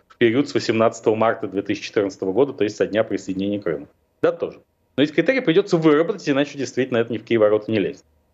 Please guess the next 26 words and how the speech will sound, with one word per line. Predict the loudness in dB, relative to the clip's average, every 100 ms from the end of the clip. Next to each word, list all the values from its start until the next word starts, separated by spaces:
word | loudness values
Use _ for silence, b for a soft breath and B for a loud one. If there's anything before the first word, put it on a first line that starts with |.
| _
Что, | -2 2
в |
общем-то, | 2 0 0 2 2
в | -2 -10 -10
с-, | -8 -8
в |
современные | -2 0 2 2 2
европейские | 2 4 2 2 2
ценности | 2 0 -2
предполагают, | -4 0 2 4 4 2
что | -4 -6 -6 B B B B
если | -2 0
какой-то | -2 -2 0
человек | 0 0
не | 0
согласен | 0 4 2 4 -2
и | 0
бежит | -2 0 -2
от | -2
собственной | -2 -2 -4
государства, | -6 -2 -2 -2 -2
ему | 2
должно | 2 2
быть | 0
дано | 0 0
убежище, | 0 0 0 -8